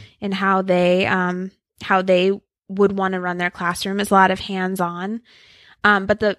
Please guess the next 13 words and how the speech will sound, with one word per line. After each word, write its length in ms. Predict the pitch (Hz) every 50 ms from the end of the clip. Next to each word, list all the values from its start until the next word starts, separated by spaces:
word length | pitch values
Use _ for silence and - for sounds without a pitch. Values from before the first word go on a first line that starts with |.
| _ _
the 100 | - 214
problem 440 | - - 254 240 233 233 214 220 277
is 200 | 330 339 294 254
you're 120 | 247 226
going 340 | 220 220 220 226 226 233 233
into 320 | 226 226 220 - - 214
a 60 | 208 196
system 440 | - 254 254 - - 269 247 240
that's 180 | 226 190 202 -
so 180 | - - 214 208
heavily 360 | 208 214 220 226 226 208 208
structured 680 | - - - 254 311 - - - 277 254 240 254 - - _ - - - _ _ _ _ -
that 420 | 233 226 220 220 214 214 202